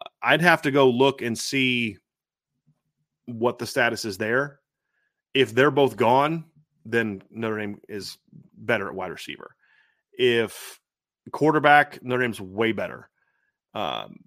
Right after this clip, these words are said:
offensive line, Notre Dame is better. Tight end,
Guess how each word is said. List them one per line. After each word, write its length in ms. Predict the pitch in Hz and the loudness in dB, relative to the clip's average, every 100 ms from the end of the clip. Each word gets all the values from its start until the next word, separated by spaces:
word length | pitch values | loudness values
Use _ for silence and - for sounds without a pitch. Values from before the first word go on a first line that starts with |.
| _ _ _ - | _ _ _ 0
offensive 460 | 139 139 135 123 | 2 2 -2 -4
line, 380 | 120 135 135 131 | 2 4 4 2
Notre 160 | 123 120 | 2 2
Dame 140 | 117 | 0
is 100 | 98 | -2
better. 420 | 95 107 64 64 _ _ _ - | -2 -4 -4 -14 _ _ _ -4
Tight 240 | 147 131 | 0 2
end, 480 | 139 143 143 139 | 2 2 -2 -6